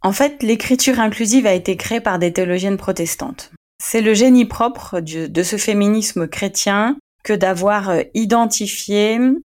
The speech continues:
l'hyper-masculinisation des liturgies et des textes de foi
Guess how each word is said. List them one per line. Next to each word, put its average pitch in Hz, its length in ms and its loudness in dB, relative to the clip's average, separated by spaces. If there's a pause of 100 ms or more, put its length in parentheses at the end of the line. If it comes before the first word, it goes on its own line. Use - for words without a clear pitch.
(280)
l'hyper-masculinisation 214 2500 0
des 175 160 0
liturgies 175 840 -4
et 190 80 0
des 147 200 -4
textes 185 360 -2
de 143 140 -2
foi 196 480 -2